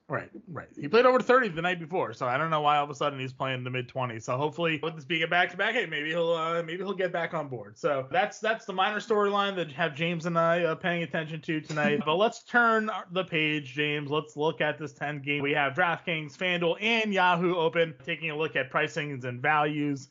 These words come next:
Speaker 1: to target. Mentioned already, you know, the point guard position, man. It's a loaded one.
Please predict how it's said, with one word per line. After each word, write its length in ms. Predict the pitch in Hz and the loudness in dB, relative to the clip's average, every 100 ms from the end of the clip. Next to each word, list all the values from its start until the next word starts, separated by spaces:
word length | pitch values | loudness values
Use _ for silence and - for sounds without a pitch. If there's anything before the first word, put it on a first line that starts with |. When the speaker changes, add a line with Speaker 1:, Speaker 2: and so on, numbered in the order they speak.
| - | -18
Speaker 1:
to 80 | 135 | -6
target. 540 | 190 160 160 160 151 | 2 2 4 2 2
Mentioned 420 | 147 160 156 165 147 | 0 -2 0 -4 0
already, 480 | 143 139 151 151 | 2 4 2 2
you 220 | 143 139 143 | 0 0 -2
know, 100 | 135 | -2
the 100 | 131 | -6
point 340 | - 208 208 | -2 -2 2
guard 240 | 196 185 | 2 2
position, 400 | 180 160 156 160 | 0 -4 -6 -6
man. 380 | 147 143 139 135 - _ _ _ _ _ _ _ _ - | -2 -2 -2 -4 -14 _ _ _ _ _ _ _ _ -2
It's 160 | - | 2
a 20 | 285 | 4
loaded 340 | 214 247 165 | 8 8 6
one. 300 | 131 107 | -2 -8